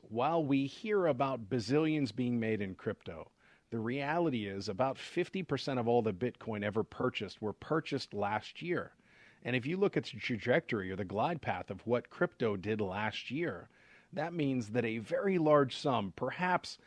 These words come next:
half of all people that ever in-, invested in Bitcoin,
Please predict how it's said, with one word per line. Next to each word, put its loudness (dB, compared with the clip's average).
half 0
of 4
all 8
people 2
that -4
ever 2
in-, -2
invested 2
in 0
Bitcoin, -2